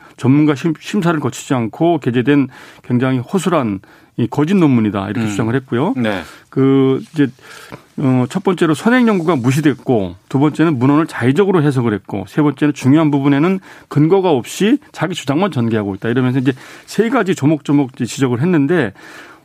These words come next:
Speaker 1: 가장 첫 번째 거만 일단 간략하게 언급을 해드리면, 그 위안소는 공창제도하고 다르다.
Speaker 2: 네.
Speaker 1: 그 일본군이 직접 지시하고 명령해서 설치했고 강제로 모집을 했기 때문에 직업 선택의 자유가 없었다. 그래서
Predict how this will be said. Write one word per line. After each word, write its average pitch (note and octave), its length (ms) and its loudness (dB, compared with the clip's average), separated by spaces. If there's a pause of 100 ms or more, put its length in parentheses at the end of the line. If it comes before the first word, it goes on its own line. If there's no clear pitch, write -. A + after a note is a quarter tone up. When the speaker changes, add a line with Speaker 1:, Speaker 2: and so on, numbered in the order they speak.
Speaker 1:
가장 D#3+ 260 -2
첫 F#3 140 -4
번째 G#3+ 340 0
거만 E3 1080 2
일단 C3 400 0
간략하게 C#3+ 360 0
언급을 A#2+ 340 0
해드리면, C3 520 0 (480)
그 C3 380 2
위안소는 F#3 540 2
공창제도하고 E3 760 0
다르다. A#2 640 -2
Speaker 2:
네. G#2+ 420 -4 (200)
Speaker 1:
그 B2 180 0
일본군이 F3 420 2
직접 D3+ 380 -4
지시하고 D3 640 0
명령해서 D3 480 2
설치했고 D3+ 640 -2
강제로 F#3 460 2
모집을 C#3 360 2
했기 - 180 -6
때문에 A#2+ 520 -2 (340)
직업 D#3 240 0
선택의 E3 300 0
자유가 C#3+ 280 -2
없었다. B2 500 -4
그래서 B2 340 -2